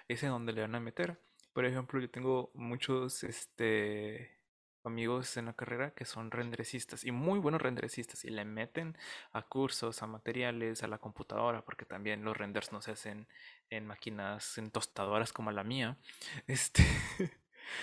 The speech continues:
eh, y uno empieza a ver y hubo un momento que dije, "Bueno, pues a lo mejor el, el render es para mí". Y no,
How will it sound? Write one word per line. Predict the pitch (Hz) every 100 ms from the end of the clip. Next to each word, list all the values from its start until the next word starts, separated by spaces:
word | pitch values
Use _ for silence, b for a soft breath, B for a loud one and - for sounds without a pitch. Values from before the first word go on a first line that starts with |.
| B B -
eh, | 135 127 123 120 117 107 101 - -
y | 127 127 123 117 - 135
uno | 135 151
empieza | 139 - 151
a |
ver | 131 131 -
y | - 131 127 - _ _ _ -
hubo | 135 160
un |
momento | 170 160 160 -
que | 135
dije, | 139 131
"Bueno, | 143 147 139 _ _ _
pues | 120 -
a |
lo | 110
mejor | 113 113 - 110 -
el, | 135
el | 127 117 110
render | 110 117 127
es | 131
para | - 151
mí". | 123 156 - - _ - B B B B _ _ _ _ _
Y | 139
no, | 139 220